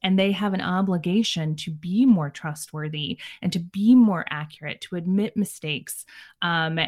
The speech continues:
and our government has a responsibility not to be doing, um, conspiratorial things. They should be operating by the law, um,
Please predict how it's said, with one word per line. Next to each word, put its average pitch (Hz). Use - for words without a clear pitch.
and 175
our 214
government 233
has 151
a 151
responsibility 160
not 175
to -
be 185
doing, 160
um, 165
conspiratorial 226
things. 240
They -
should 165
be 190
operating 190
by 175
the 170
law, 160
um, 156